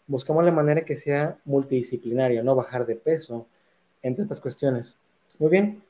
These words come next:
Las próximas consultas ya bajó un seis, ya bajó un cinco, ya bajó un dos. Entonces esta persona va ganando calidad de vida. Y esa es la intención, ¿no? Que no solamente meramente baje el dolor, sino que además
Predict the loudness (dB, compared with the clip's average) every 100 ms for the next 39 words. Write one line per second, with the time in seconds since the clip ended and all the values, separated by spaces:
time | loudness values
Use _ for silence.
0 | _ -10 -6 0 0 2 0 2 4 6
1 | 6 6 4 2 -2 -2 4 4 2 -4
2 | -2 0 0 -4 -6 -4 -4 -2 -4 -4
3 | -8 _ _ 0 2 2 0 0 2 0
4 | -2 -14 _ _ _ _ _ _ _ _
5 | _ -2 0 2 2 2 2 4 6 6
6 | 6 2 2 2 2 4 4 4 2 2
7 | 0 -4 -14 _ _ _ _ _ _ _
8 | -2 2 4 2 2 -2 -2 -2 0 0
9 | 0 0 -2 -2 -2 0 0 0 2 2
10 | 2 2 0 0 -2 -4 0 0 -2 -4
11 | -6 2 2 4 0 -2 -6